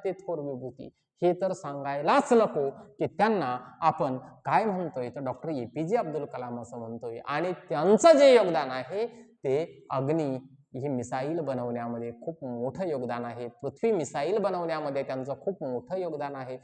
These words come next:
मग असे जर मिसाईल त्यांनी भारतासाठी बनवले, तर मग ते काय झालेले आहेत? मिसाईल मॅन झालेले आहेत. संपूर्ण भारतच काय, जग सुद्धा त्यांना मिसाईल मॅन म्हणून ओळखलं जातं. भारताचे मिसाईल मॅन कोण?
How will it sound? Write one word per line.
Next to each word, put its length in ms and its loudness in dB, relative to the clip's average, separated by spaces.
मग 260 2
असे 340 8
जर 220 8
मिसाईल 480 4
त्यांनी 300 4
भारतासाठी 540 6
बनवले, 500 2
तर 80 0
मग 180 2
ते 140 2
काय 220 4
झालेले 340 6
आहेत? 420 0
मिसाईल 720 0
मॅन 440 0
झालेले 440 -2
आहेत. 300 -4
संपूर्ण 840 0
भारतच 600 0
काय, 240 0
जग 280 4
सुद्धा 440 0
त्यांना 300 -4
मिसाईल 480 -4
मॅन 320 0
म्हणून 300 -2
ओळखलं 360 -4
जातं. 340 -6
भारताचे 560 4
मिसाईल 420 4
मॅन 240 2
कोण? 300 8